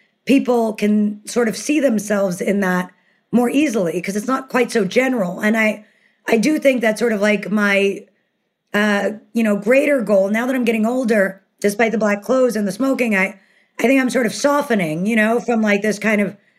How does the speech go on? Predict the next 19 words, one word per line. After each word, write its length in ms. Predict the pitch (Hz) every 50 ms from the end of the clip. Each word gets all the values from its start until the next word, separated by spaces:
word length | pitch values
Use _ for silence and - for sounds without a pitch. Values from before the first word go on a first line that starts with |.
| _ _ _ _ _ _ _
tough 260 | - 262 302 302 -
guy 260 | 254 233 202 185 185
thing. 320 | 185 - 208 190 202 202 196
And 140 | 190 196
I, 140 | 190 202 202 -
it's 200 | 202 214 220 214
like, 180 | 226 220 214 208
I, 360 | 220 214 208 202 202 202 - _ _ _ _ _ _ _
I 80 | - 208
want 280 | 247 277 285 294 -
the 80 | 277 254
kids 380 | - - 262 269 220 196 -
to 100 | - -
be 180 | 220 226 233 214
okay, 480 | 208 196 - 202 226 208 175 - - -
you 240 | - - 214 233 226
know? 340 | 214 208 208 220 240 254 247
And, 340 | 220 208 208 208 208 -
um, 420 | 220 220 214 208 196 196 196 -